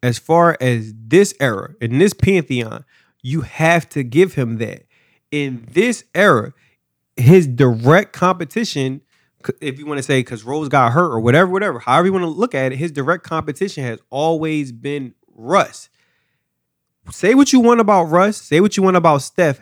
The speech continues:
their resume is still a little bit better than Dame's right now.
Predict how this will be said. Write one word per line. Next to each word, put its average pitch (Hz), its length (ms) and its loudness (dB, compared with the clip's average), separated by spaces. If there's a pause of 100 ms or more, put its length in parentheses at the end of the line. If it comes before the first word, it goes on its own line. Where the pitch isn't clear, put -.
(140)
their 160 480 0
resume 165 760 -2
is 131 180 -8
still 233 540 -6
a 147 100 -8
little 165 380 2
bit 156 260 -4
better 147 220 0
than 127 200 -6
Dame's 143 360 -2
right 120 160 -4
now. 120 260 -16